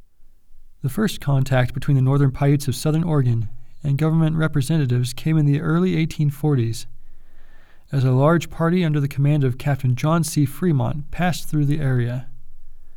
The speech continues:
Trudging through a forest deep in snow, Fremont and those with him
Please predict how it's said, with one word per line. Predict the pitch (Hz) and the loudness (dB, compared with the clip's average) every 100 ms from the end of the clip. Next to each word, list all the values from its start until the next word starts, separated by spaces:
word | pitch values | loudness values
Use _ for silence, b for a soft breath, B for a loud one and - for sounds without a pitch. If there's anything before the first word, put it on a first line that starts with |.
| - - - - | -16 -20 -20 -18
Trudging | - 160 156 180 | -4 0 2 0
through | - 139 | 2 0
a | 127 | 0
forest | - 135 147 151 - - | 0 0 0 -4 -8 -6
deep | 135 151 143 | 0 0 2
in | 123 | -2
snow, | - 143 135 113 107 - - - - - - - | -2 0 0 0 -4 -10 -16 -20 -20 -20 -20 -20
Fremont | - - 180 131 123 147 - - | -8 0 2 2 -2 -6 -12 -6
and | 139 139 | 0 4
those | 147 147 | 4 2
with | 147 175 | 0 0
him | 139 120 120 | 0 0 -2